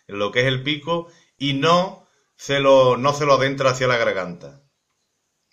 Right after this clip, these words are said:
Ahí, creo que lo habéis visto bien. Y ahora, más adelante, vamos a ver un vídeo de un diamante mandarín que tiene la misma manera de dar de comer que una isabelita,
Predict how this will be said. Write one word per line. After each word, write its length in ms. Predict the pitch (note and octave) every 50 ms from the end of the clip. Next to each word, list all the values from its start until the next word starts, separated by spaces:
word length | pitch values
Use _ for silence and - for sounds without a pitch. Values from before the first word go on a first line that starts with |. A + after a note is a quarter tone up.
| _ _ -
Ahí, 420 | - F2 F#2 G#2 G2 F2+ - _ _
creo 220 | - F#2+ G#2 A2
que 100 | A2 A#2
lo 80 | G#2+ G#2
habéis 180 | G#2 G#2+ G#2 G2+
visto 260 | G#2 G2 - G2+ F2
bien. 260 | E2+ D2+ C#2 - _ _ _ _ _ _ - _ _ _ _ _ _ _ -
Y 420 | C#3+ D#3 E3 E3 E3+ F3 F3 - _ _ _ _ _
ahora, 720 | - - G#2+ C3 D3+ D#3+ D3+ D3 C#3+ D3+ - - - _ _
más 180 | - G#2 A2 A#2+
adelante, 400 | B2+ B2 B2+ C3+ D3 D3 C#3+ -
vamos 200 | A2+ B2+ C3 C3+
a 20 | C3+
ver 160 | C3+ C3 C3+
un 120 | C3+ C3+ C#3
vídeo 500 | D#3 D#3 D3+ D3+ D#3 E3 E3+ F3 - _ _ _ _ _ _ _ _ _ _ _ _
de 540 | - G2+ A2 A2 A#2 A2+ A2+ A2 - - - -
un 140 | B2+ C#3+ D3
diamante 400 | D3 D#3 D3+ D#3+ D#3+ D#3 D#3+ D3+
mandarín 640 | D3+ D3+ D3+ D3 D3 D3+ E3+ F3 E3+ E3+ F3 F3 -
que 120 | B2 A#2
tiene 200 | A2+ C3+ C3+ C3+
la 120 | B2+ A#2+
misma 220 | B2 C3+ C#3 C#3 C#3
manera 340 | C#3 C#3 D3 C#3 A2+ A2+ G#2+
de 80 | G#2+
dar 140 | A2+ B2+ C3+
de 80 | C3+ C3
comer 300 | C3 C3+ C#3 C3+ A#2 -
que 100 | - A2
una 120 | A#2 B2+
isabelita, 800 | C3 C3 C3+ C3 C3 C3+ C#3+ C#3+ C#3+ C#3+ C#3 C#3 C#3 - - _